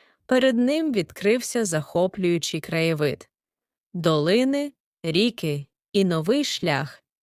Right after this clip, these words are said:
який вів далі. На вершині стояв знак. Ти довів, що здатен досягти будь-якої мети. Пам'ятай, усе починається з маленьких кроків.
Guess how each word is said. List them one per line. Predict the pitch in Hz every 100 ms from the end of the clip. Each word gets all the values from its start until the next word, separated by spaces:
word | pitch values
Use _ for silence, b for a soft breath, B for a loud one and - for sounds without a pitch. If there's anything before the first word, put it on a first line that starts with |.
| -
який | 170 175 - 190
вів | 165 175 160
далі. | 156 151 135 135 - _ _ _ _ _ _ _ _ _ -
На | 165 147
вершині | 139 - - 269 294 262
стояв | - 170 165 180 185
знак. | 160 151 131 - _ _ _ _ _ _ _ _
Ти | 196 190
довів, | 160 143 135 220 285
що | - - 170
здатен | 160 185 254 262 202 175
досягти | 151 - 156 - 233 254
будь-якої | 196 196 247 214 - 196 190
мети. | 196 190 - 160 143 - _ _ _ _ _
Пам'ятай, | 165 160 185 190 226 247 262 262 _ -
усе | 160 - - 311
починається | - 294 - 220 233 262 - 160
з | 160
маленьких | 151 156 175 196 185 170
кроків. | - 170 143 - - -